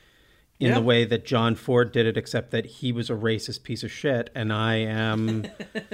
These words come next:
Speaker 2: <laughs>
Speaker 1: something else. But still, you know,
Speaker 2: <laughs>
Speaker 1: so I,
Speaker 2: Yeah.
Speaker 1: I,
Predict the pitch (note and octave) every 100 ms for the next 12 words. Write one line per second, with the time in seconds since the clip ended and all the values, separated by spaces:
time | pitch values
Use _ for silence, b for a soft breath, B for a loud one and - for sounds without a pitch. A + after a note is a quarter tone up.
0 | G3+ F3 - F3+ - - - - - -
1 | C#3 A#2 G#3+ D3+ - - - A#2+ D3+ -
2 | - F3 C#3 C3 C3+ A3+ E3+ C3 A#2 B2+
3 | G#3+ - G3 - - _ - - C#3+ D#3+
4 | D3+ E3+ F3+ C4 - - E3+